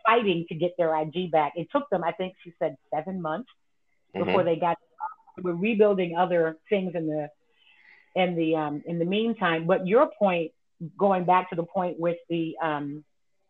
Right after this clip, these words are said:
Speaker 1: owning your own co-, owning your own content, because
Speaker 2: Mm-hmm.
Speaker 1: a lot of us think that because we had that, that we owned our I G page and our
Speaker 2: Mm-hmm.
Speaker 1: YouTube channel for free. We don't own that co-, we don't own it.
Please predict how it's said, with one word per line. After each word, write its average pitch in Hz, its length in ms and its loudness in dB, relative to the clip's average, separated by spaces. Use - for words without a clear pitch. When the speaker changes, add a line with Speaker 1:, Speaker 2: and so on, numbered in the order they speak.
Speaker 1:
owning 196 320 6
your 175 180 4
own 160 260 0
co-, - 240 -6
owning 208 340 2
your 180 160 0
own 170 340 -2
content, 277 560 -2
because 202 340 6
Speaker 2:
Mm-hmm. 185 80 2
Speaker 1:
a 170 40 0
lot 185 240 4
of 156 140 6
us - 60 0
think 220 280 4
that 160 480 2
because 208 460 4
we 208 300 2
had 190 380 4
that, 175 220 6
that 185 220 2
we 208 260 4
owned 208 460 6
our 180 360 6
I 180 200 4
G 170 280 -6
page 196 380 4
and 160 160 0
our 170 140 2
Speaker 2:
Mm-hmm. 180 180 0
Speaker 1:
YouTube 185 320 0
channel 226 220 0
for 220 120 -6
free. 330 340 2
We 233 140 0
don't 359 240 6
own 320 260 4
that 226 220 0
co-, 208 160 2
we 285 100 0
don't 330 220 4
own 294 260 4
it. 180 120 -2